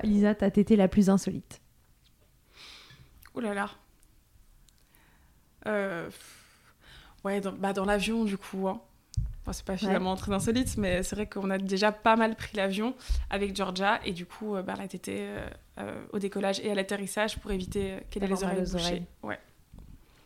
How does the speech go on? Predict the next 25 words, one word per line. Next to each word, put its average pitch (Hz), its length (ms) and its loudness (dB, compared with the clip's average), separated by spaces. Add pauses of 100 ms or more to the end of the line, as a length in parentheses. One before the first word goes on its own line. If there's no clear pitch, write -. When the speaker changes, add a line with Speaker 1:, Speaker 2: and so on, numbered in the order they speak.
(140)
Speaker 2:
Ouais. 196 60 -2
Speaker 1:
Ok. 196 260 -4 (400)
Le 208 120 8
truc - 200 0
le 240 100 4
plus 214 180 0
ga-, 202 300 4
glamour 220 420 6
qu'il 202 200 -4
t'ait 202 140 2
été 190 160 0
donné 196 240 2
de 185 80 -2
vivre 202 300 -2
durant 190 240 2
ton 190 180 0
allaitement ? 185 400 0 (460)
Ça - 140 -4
peut 190 100 -2
être - 180 -6
ironique 185 400 0
ou 185 40 -4
pas 185 120 0
du 175 100 2
tout. - 120 -12